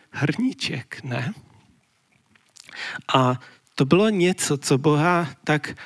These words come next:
dotklo, že se hned objevila ruka na stěně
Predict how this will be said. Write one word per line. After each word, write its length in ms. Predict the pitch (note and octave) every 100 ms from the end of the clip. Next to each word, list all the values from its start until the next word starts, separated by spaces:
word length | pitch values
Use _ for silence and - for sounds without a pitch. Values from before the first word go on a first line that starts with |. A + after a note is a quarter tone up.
| -
dotklo, 580 | C#3+ D#3 - - C3+ B2
že 360 | A#2+ C3 C#3 C#3+
se 360 | C#3+ - - C3+
hned 360 | A#2+ D#3 D#3+ -
objevila 680 | D3+ C3+ B2+ B2+ C3+ A#2+
ruka 300 | B2+ B2+ D3
na 160 | C3+ C3+
stěně 560 | - - A#2+ B2+ E3